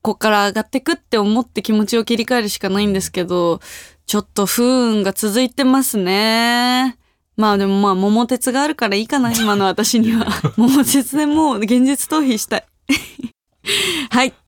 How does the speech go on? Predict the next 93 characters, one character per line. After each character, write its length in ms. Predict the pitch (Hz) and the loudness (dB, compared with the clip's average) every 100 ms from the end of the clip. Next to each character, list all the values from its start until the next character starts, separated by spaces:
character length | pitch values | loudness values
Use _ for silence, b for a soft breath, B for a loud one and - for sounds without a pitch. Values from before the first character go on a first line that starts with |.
| - | -2
て 80 | 202 | 0
い 20 | |
う 20 | |
感 140 | 196 | 0
じ 100 | 196 | 0
で 120 | 202 247 | 0 -2
す。 80 | |
で、 200 | - 196 | -2 -4
結 200 | 156 311 | -2 -2
構 80 | 233 | -2
も 140 | 202 202 | -2 0
う 60 | |
い 60 | 196 | 0
ろ 140 | 208 | 0
い 40 | 202 | 0
ろ 140 | 202 | 0
オ 80 | 202 | -2
ー 20 | |
プ 100 | 208 | 0
ニ 100 | 208 | -2
ン 20 | |
グ 60 | 208 | 0
か 80 | 208 | -2
ら 80 | |
話 200 | 208 214 | 0 0
し 40 | 226 | -2
ち 80 | - | -6
ゃ 40 | |
っ 20 | |
た 160 | - 180 | -6 -4
ん 40 | |
で 60 | 180 | -4
す 80 | 190 | -4
け 140 | 190 | -2
ど、 140 | 240 - B B | -2 -2 B B
今 200 | 226 240 | 0 0
週 220 | 233 240 | 0 0
は 200 | 226 202 | 0 0
ス 120 | 202 - | -2 -2
ペ 100 | 392 | 0
シ 100 | 427 | 0
ャ 40 | |
ル 120 | 359 | 2
ウ 20 | 359 | 0
ィ 80 | |
ー 100 | 320 | -2
ク。 200 | - 190 - B B - | -2 -6 -6 B B -2
番 160 | 220 | 0
組 160 | 226 220 | 2 0
か 140 | - | -2
ら 80 | 214 | -4
素 100 | 196 | -4
敵 220 | 302 302 | -4 0
な 100 | 311 | 0
プ 100 | 294 | 0
レ 120 | 294 269 | -2 0
ゼ 120 | 262 | -2
ン 80 | 233 | 0
ト 140 | 254 | -2
を 40 | |
二 180 | 285 233 | -2 -6
つ 140 | - 202 | -2 0
用 120 | 185 | 0
意 80 | 180 | -2
し 80 | |
て 120 | - 165 | -6 -4
い 80 | |
ま 200 | 156 190 | -2 0
す。 160 | 254 - b b | -2 -6 b b
一 220 | - 285 | -4 -4
つ 140 | - | 0
目 160 | 277 269 | 2 2
は、 180 | 220 - _ _ _ _ _ - | 0 -2 _ _ _ _ _ -4
番 220 | 208 269 | 2 4
組 200 | 339 349 | 4 4
恒 200 | 330 349 | 4 2
例 140 | 285 226 | 2 2
の 180 | 190 - B - | -2 -4 B -4
私 380 | 196 285 - | -2 0 2
の 100 | 349 | 2
サ 180 | 359 311 | 2 2
イ 80 | 320 | 2
ン 60 | 349 | 2
入 40 | |
り 100 | 359 | 2
チ 120 | 320 381 | 0 -2
ェ 40 | |
キ 140 | 330 | 0
を 60 | 220 | 0
二 200 | 196 214 | 0 2
名 120 | 359 466 | 2 2
様 240 | 440 381 | 0 2
に。 260 | 311 262 - | 2 0 -2